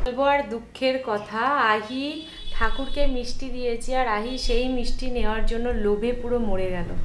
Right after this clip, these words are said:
আর ও একদম ঠাকুরের কাছে এসে দাঁড়িয়েছে যাতে ও মিষ্টিটা তুলে নিতে পারে। একদিন তো তুলে নিয়ে পালিয়েও গেছিল ওর বাবা যখন পুজো করছিল সেই সময়।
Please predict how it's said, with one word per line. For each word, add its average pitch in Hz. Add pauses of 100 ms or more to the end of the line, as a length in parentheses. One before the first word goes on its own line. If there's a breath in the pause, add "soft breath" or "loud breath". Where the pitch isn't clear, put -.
(680 loud breath)
আর 226
ও 247 (160)
একদম 262
ঠাকুরের 349
কাছে 339
এসে 311
দাঁড়িয়েছে 254
যাতে 269
ও 269
মিষ্টিটা 254
তুলে 226
নিতে 202
পারে। 190
একদিন 202
তো 233
তুলে 240
নিয়ে 262
পালিয়েও 240
গেছিল 208
ওর 202
বাবা 208
যখন 220
পুজো 226
করছিল 240
সেই 208
সময়। 175